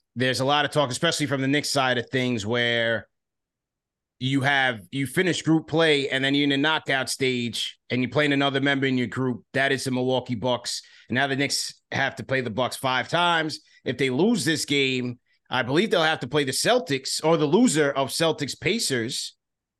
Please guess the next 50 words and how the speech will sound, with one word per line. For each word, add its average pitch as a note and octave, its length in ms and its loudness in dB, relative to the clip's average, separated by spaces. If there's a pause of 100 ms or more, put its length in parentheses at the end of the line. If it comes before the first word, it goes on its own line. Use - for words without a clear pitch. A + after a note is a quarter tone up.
(640)
And C#3 140 0
so C#3+ 140 0
they F#3 140 4
could F3+ 200 -2
potentially D#3 460 0
have D3+ 160 0
to C#3 60 -8
play D3 160 0
the C3+ 80 -4
Bucks D#3 280 -2
five D3+ 280 -2
times D3 440 -2 (340)
and G#3+ 200 2
the G#3+ 60 -4
Pacers D3 400 -2
five C3+ 320 0
times B2 540 -4 (320)
in C#3+ 180 2
one C#3+ 200 0
season. A#2 600 -4 (280)
What, D3+ 240 4
what D#3 80 4
do - 20 4
you D3+ 60 2
think D3+ 180 0
about C#3 220 0
that? C3+ 220 -2
Some C3 180 -2
Knicks C3+ 180 -2
fans B2+ 300 -2
are B2 40 -2
like, A#2 240 -2
"Ah, B2 380 -2 (380)
we, C3 160 -4
we B2 180 -4
caught B2+ 240 -2
the, B2 100 -2
the, A2+ 280 -4
the G#2 160 -6
bad A#2+ 340 0
draw D3 300 4
because A2 300 -4
we A#2 80 -4
gotta B2 220 0
go C#3+ 180 2
to C#3+ 140 -4
Milwaukee A#2+ 500 0
for - 100 -10
this A2+ 180 -4
game. G2 340 -6